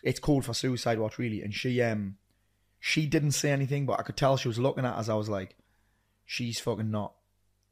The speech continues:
she's not having this." And she, that was another wake-up call for me. When she was looking at me the way she was looking at me, she, I could tell she was disappointed.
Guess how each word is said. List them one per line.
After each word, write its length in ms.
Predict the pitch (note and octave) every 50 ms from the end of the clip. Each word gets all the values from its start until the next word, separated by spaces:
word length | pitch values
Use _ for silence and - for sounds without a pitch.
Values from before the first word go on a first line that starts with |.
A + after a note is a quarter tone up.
| _ -
she's 220 | - - B2 A#2
not 120 | B2 A#2+ G2+
having 260 | A#2 A#2+ A2 A2 A2
this." 260 | A2 G#2 G2+ - - _ _ _ _ _ _ _ - - - - _ _ -
And 160 | - A2 G#2+
she, 220 | G#2 - - B2+ - -
that 180 | B2+ A#2 - -
was 100 | A#2+ G#2
another 360 | A2 G#2 G#2+ A2 A2 A2 A2
wake-up 320 | G#2+ A2+ A2+ - A2+ G#2
call 200 | - - A#2 A2+
for 120 | G#2+ A#2+ A2
me. 80 | A2+
When 100 | A2 G#2
she 160 | G#2 - C3 C3+
was 120 | C3+ B2
looking 240 | C3 C#3+ C3+ - B2+
at 120 | A#2 G#2+
me 80 | A2+ A2+
the 100 | G#2+ A2
way 120 | A2+ G#2+
she 100 | G#2 -
was 100 | G#2+ G#2+
looking 200 | A#2 A#2+ G#2 A2
at 80 | G#2+ -
me, 80 | E3+
she, 100 | G2+ - -
I 60 | G2+
could 160 | - - G#2
tell 200 | - - B2 A#2+ A#2
she 80 | A#2+
was 100 | A2+ G#2+
disappointed. 680 | - - G#2 F#2+ - F#2+ - G2+ G2+ G2 D2 E2+ G2